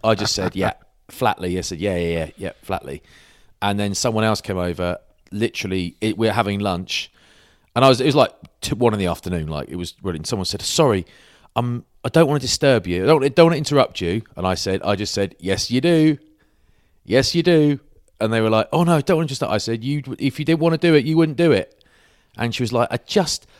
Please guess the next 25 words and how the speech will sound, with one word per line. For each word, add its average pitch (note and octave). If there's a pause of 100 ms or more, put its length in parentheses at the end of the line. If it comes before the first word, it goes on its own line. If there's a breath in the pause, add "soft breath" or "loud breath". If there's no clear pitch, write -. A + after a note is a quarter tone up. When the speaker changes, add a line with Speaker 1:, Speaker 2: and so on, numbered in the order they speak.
(140 soft breath)
Speaker 1:
I D#3
don't D#3+
know D3
who C3+
you C3+
are." F2+ (200)
I A#2
said, -
"I D3+
don't D#3
know D#3
who E3
you G#3+
are." D2+ (220)
And B2+
it C3
was C#3
all D3+
like, G#2
she C#3
was A#2
funny. F2+
It D#2
was F#2+
funny. F2